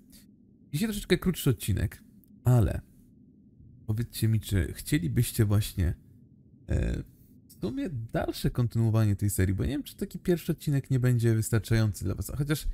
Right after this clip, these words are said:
nic nam to nie wyjaśniło, to jak najbardziej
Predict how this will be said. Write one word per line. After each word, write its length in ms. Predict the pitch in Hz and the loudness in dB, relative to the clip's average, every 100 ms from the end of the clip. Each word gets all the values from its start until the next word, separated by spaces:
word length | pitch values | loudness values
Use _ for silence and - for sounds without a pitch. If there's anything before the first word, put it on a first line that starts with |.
| - | -4
nic 300 | 110 127 170 | -2 0 0
nam 100 | 220 | -4
to 80 | 208 | -2
nie 120 | 185 | -2
wyjaśniło, 580 | 156 123 113 - - - - - - _ - - - - | 2 2 2 -2 -4 -6 -10 -18 -20 _ -20 -20 -20 -4
to 240 | 123 110 - | 2 2 0
jak 320 | - 113 165 | -2 0 0
najbardziej 760 | 190 175 160 160 139 139 135 | 0 0 2 0 2 2 0